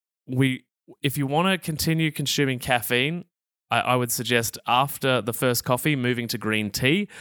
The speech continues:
or even moving to green tea just across the board. I, I don't think that's a bad decision.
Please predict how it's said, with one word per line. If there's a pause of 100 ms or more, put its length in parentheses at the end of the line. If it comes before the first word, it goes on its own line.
(120)
or
even
moving
to
green
tea
just
across
the
board. (500)
I,
I
don't
think
that's
a
bad
decision.